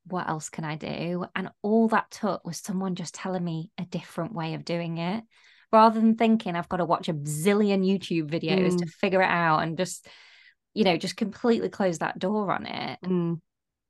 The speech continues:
Speaker 1: No. Give it a
Speaker 2: It's,
Speaker 1: go.
Speaker 2: that's it.
Speaker 1: Try
Speaker 2: It's
Speaker 1: it
Speaker 2: giving
Speaker 1: from a
Speaker 2: it a
Speaker 1: different
Speaker 2: go. It's giving it a
Speaker 1: angle.
Speaker 2: go and not being afraid to fail, because you can, fa-, what, like, like, we're going to fail.
Speaker 1: Yeah.
Speaker 2: Like, we're not perfect. Get rid of that idea.
Speaker 1: Yeah.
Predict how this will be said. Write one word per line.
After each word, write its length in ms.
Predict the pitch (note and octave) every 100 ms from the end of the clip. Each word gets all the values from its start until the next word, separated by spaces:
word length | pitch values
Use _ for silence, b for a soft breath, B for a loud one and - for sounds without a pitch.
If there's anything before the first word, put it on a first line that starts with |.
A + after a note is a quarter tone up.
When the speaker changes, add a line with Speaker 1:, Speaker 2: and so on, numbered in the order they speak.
| _ G#3+
Speaker 1:
No. 640 | A3 A#3+ C4 B3 D#3+ C3 _ _ _ _ _ _ _ _ -
Give 180 | B3 C#4
it 120 | B3
a 140 | A3
Speaker 2:
It's, 200 | G#3 A#3
Speaker 1:
go. 340 | C#4+ B3 E3+ D#3
Speaker 2:
that's 280 | - G#3 -
it. 80 | A#3+
Speaker 1:
Try 60 | D4+
Speaker 2:
It's 80 | D#4
Speaker 1:
it 40 |
Speaker 2:
giving 200 | C4 A#3+
Speaker 1:
from 60 | G#3+
a 40 |
Speaker 2:
it 40 | D#3+
a 40 |
Speaker 1:
different 480 | - G3+ G3 G3 A#3
Speaker 2:
go. 60 | G3+
It's 100 | B3+
giving 160 | B3+
it 60 | G#3+
a 20 |
Speaker 1:
angle. 160 | F3 F3
Speaker 2:
go 280 | G3 F#3+ -
and 160 | G3+
not 240 | G#3 G#3 F3+
being 200 | G3+ G3
afraid 480 | F#3 F#3 E3+ E3+ E3
to 100 | -
fail, 420 | - F3 E3+ E3+
because 440 | E3+ F3 F#3 E3+ - B B B
you 120 | F#3
can, 220 | F#3 F#3
fa-, 280 | F#3 - -
what, 240 | G#3 A#3 A#3+
like, 280 | A#3+ A3+ A3 F#3 -
like, 200 | G#3+ A3+
we're 140 | A3
going 320 | F#3 G#3+ A3 G#3+
to 120 | G3
fail. 500 | - F3+ F#3 E3+ D#3+ _ _ -
Speaker 1:
Yeah. 240 | G3+ G#3 F3
Speaker 2:
Like, 100 | F3+
we're 200 | G3+ G#3+
not 280 | A3 A#3 -
perfect. 580 | G#3+ G#3+ A#3+ - F3+ F3
Get 180 | A3+
rid 200 | G3 G3
of 80 | G#3+
that 180 | G#3+ F3+
idea. 600 | F3 F3 E3+ D#3+ D#3 G#3 -
Speaker 1:
Yeah. 240 | F#3 F3